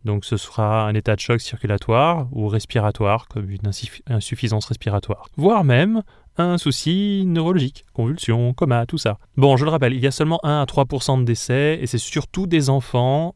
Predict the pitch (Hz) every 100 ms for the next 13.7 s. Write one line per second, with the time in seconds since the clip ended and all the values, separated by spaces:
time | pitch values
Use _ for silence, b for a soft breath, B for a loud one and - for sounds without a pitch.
0 | - 120 123 120 117 139 156 160 - _
1 | _ - - 147 - 135 - 135 - 127
2 | 120 - - - - 104 98 117 135 160
3 | 147 120 120 117 139 - 117 107 95 92
4 | - _ 117 113 107 101 101 92 131 156
5 | 160 147 156 - - - - - - 101
6 | 113 113 101 101 - - 101 104 135 156
7 | 127 - 113 139 - 117 107 - 101 -
8 | - 120 107 - 135 123 110 104 110 139
9 | 117 110 135 135 - 123 117 104 87 -
10 | - 120 156 - 139 123 127 135 151 165
11 | 147 120 - 113 120 127 117 107 104 -
12 | 147 127 - 117 - 120 139 131 107 123
13 | 120 113 110 101 104 127 147